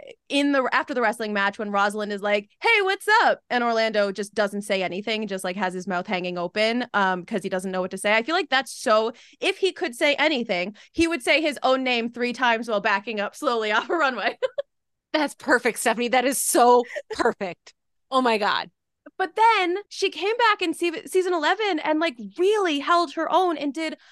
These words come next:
Speaker 1: an incredible job. And I think that that's something that, like, we see some,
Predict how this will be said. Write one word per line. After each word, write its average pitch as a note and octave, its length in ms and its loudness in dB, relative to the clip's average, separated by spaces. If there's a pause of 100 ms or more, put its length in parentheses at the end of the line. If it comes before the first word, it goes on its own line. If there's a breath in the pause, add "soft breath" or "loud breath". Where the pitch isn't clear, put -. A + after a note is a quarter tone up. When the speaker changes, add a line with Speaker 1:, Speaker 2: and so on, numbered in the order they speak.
(180 soft breath)
Speaker 1:
an D#4 100 2
incredible D#4 720 0
job. G3+ 500 2
And A#3+ 140 0
I A#3+ 100 0
think D4+ 320 -4
that C4+ 320 2 (320)
that's C#4 240 0
something C4 420 -4
that, G3+ 140 -2
like, G#3+ 160 -6
we A#3 100 -4
see C4 400 -6
some, A3 440 -6